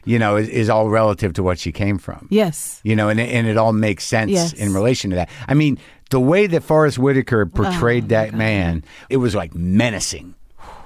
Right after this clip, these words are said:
Speaker 1: right?
Speaker 2: Man.
Speaker 1: When you were sitting with, working with that guy, when
Speaker 2: Oh,
Speaker 1: you,
Speaker 2: my
Speaker 1: 'cause
Speaker 2: God.
Speaker 1: I didn't, I didn't get to do any scenes with him,
Speaker 2: Wow.
Speaker 1: but you're
Speaker 2: You
Speaker 1: doing it.
Speaker 2: didn't, did
Speaker 1: No,
Speaker 2: you?
Speaker 1: no, no. But, like, just, uh, it must have been heavy.
Speaker 2: Oh, my God. I'm just imagining, uh, doing a scene with both of you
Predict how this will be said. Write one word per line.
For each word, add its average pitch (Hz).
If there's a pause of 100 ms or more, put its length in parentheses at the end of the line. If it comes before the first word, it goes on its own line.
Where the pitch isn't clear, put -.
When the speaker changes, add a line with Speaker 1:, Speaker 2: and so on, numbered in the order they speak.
(240)
Speaker 1:
right? 135 (200)
Speaker 2:
Man. - (480)
Speaker 1:
When 127
you 180
were 156
sitting 151
with, 131
working 151
with 123
that 147
guy, 147
when 131
Speaker 2:
Oh, -
Speaker 1:
you, 143
Speaker 2:
my 160
Speaker 1:
'cause 143
Speaker 2:
God. 170
Speaker 1:
I 180
didn't, 123
I 123
didn't 117
get 90
to 90
do 90
any 90
scenes 92
with 85
him, 104
Speaker 2:
Wow. 110
Speaker 1:
but 110
you're 127
Speaker 2:
You 110
Speaker 1:
doing 117
it. 87
Speaker 2:
didn't, 226
did 175
Speaker 1:
No, 131
Speaker 2:
you? 95
Speaker 1:
no, 101
no. 85 (420)
But, 123
like, 120
just, 139
uh, 113
it 120
must 127
have 90
been 85
heavy. 80
Speaker 2:
Oh, 277
my 330
God. 320
I'm 277
just 415
imagining, 226
uh, -
doing 240
a 220
scene 233
with 180
both 196
of 440
you 370